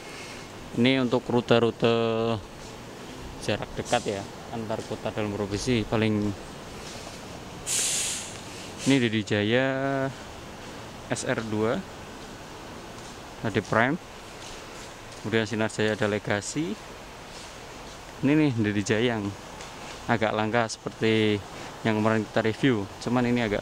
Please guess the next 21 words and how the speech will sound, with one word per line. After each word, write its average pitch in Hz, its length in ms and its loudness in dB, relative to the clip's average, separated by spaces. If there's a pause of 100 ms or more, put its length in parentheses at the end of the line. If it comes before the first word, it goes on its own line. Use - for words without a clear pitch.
(160)
lebih 104 240 -2
fresh - 400 -4
lagi. 107 280 2 (1080)
Kalau 131 100 6
teman-teman 156 380 6
yang 165 160 4
belum 139 420 6 (720)
lihat, 127 260 6 (800)
belum 110 220 4
nonton 113 600 4 (460)
review 120 260 4
dari 107 280 4
Jaya 107 500 2 (960)
yang 107 100 6
di 107 480 4 (640)
Terminal 117 400 6
I 117 80 -2
B 110 80 4
C, 151 320 2 (640)
cek 156 80 2 (200)
link 147 200 8